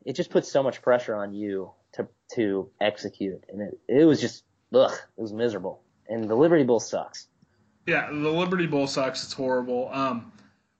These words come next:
Speaker 2: w-, what wasn't horrible was that opening drive, though. And this is what really frustrated me, because I thought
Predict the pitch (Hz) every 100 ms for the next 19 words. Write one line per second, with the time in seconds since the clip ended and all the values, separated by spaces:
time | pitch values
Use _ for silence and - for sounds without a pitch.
0 | 156 165 - 170 165 156 208 240 120 117
1 | 160 151 143 120 131 139 131 123 127 139
2 | 120 107 113 113 117 113 107 117 127 123
3 | - _ _ - 190 208 233 143 151 151
4 | 139 - _ _ 156 147 165 139 - 156
5 | - 139 131 143 117 139 131 147 247 -
6 | 160 151 139 -